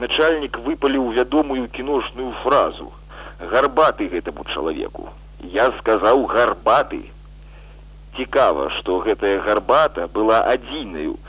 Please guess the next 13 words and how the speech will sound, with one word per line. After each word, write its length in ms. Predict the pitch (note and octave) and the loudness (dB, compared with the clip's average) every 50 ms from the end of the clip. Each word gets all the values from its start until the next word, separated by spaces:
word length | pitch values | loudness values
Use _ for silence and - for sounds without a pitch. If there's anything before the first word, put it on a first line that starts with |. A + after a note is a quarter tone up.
| - - - | -20 -18 -14
хто 240 | - - - A2+ G2 | -10 -4 -4 -2 0
прадстаўляў 880 | - A#2 A2+ - - - B2 A#2+ B2 A#2 A#2 A2 G#2 F#2+ F#2 F2 D#2 G#2 | 0 -2 -2 -2 -2 2 2 4 4 4 4 6 6 6 4 2 0 -2
у 80 | G#2 | -2
канфлікце 720 | - A#2 G#2+ G#2 - - A2 C3 D3 D3 - - F#2+ F2+ E2+ | -2 -2 -4 -4 -6 -6 -4 -4 -4 -4 -6 -8 -6 -6 -2
ўласна 560 | F#2 G#2+ A2 G#2+ G2+ G2 - - - F#2+ F2 | 0 2 4 4 4 2 0 -6 -8 -8 -6
беларускі 720 | - F#2+ F#2 F#2+ F#2+ G2 A2+ A2 - - - G2+ F#2 F2 | -6 -2 0 0 0 0 -2 -6 -8 -10 -8 -8 -8 -8
этнічны 480 | - F2+ F#2 F#2 - - - F#2 F#2+ - - F#2+ | -10 -12 -12 -8 -8 -8 -8 -8 -10 -8 -6 -4
бок. 320 | F2 - - - - - - - - - - - - - - - - - - - - - - - - - - - - - - - - | -4 -4 -4 -6 -8 -10 -12 -20 -20 -20 -20 -20 -20 -20 -20 -20 -20 -20 -20 -20 -20 -20 -20 -20 -20 -20 -20 -20 -20 -20 -20 -18 -6
Быў 220 | A#2 D#3+ G#3 G#3+ G3 G3 G3+ | -2 0 0 2 0 -2 -4
не 80 | G#3+ | -6
другі 400 | F3 F#3+ G3+ A3 F#3 E3+ D#3+ A#2+ F2+ - | -4 -4 -4 -2 -2 -4 -6 -6 -6 -6
дзень 220 | E2 D#2+ E2 F2 F2 | -8 -8 -8 -8 -8
месяца, 640 | F2+ E2+ C#2+ - - G#1 G#1 - - - - - | -6 -6 -6 -8 -10 -14 -18 -18 -18 -20 -18 -18